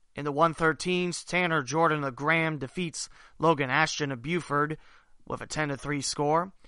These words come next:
In the one twenty, it's Logan Hoskins of Vandalia Butler defeating Troy Christian's Ethan Turner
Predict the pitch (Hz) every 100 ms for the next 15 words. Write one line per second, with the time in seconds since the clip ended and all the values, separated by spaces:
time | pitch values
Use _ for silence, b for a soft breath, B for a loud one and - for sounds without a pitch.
0 | b b - 98 123 135 - 151 151 139
1 | - 139 160 151 135 170 160 - 147 131
2 | 139 127 135 131 135 135 127 135 143 151
3 | 143 120 165 147 135 - 151 131 160 151
4 | - 143 131 175 160 143 131 170 151 143